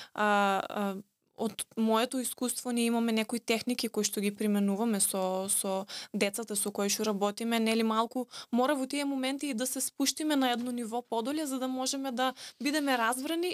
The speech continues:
а и да ги раз-, раз-, разбереме децата што сакат да ни кажат. Така да, а, а, и разговорот,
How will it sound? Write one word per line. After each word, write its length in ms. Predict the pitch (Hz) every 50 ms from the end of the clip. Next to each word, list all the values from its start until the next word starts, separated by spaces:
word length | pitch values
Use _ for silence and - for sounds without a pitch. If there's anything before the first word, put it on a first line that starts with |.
| - -
а 100 | 294 302
и 40 | 311
да 100 | 240 302
ги 120 | 269 302 294
раз-, 220 | 294 269 226 214
раз-, 320 | - 262 269 269 277 277
разбереме 600 | - 269 262 285 240 220 277 285 302 294 277 254 220
децата 360 | 190 196 190 - 202 - - 196
што 160 | - - 202
сакат 340 | 196 - 196 190 - 202 185
да 100 | 185 202
ни 120 | 196 196 196
кажат. 400 | - 190 165 165 165 165 - - - - - - - - - -
Така 260 | 240 226 226 - 339
да, 140 | 320 330 320
а, 320 | 311 302 262 - - 247 240 240 - - 240
а, 60 | 220 208 - - _ -
и 160 | - 269 254
разговорот, 600 | 247 233 220 240 247 277 311 311 330 320 - -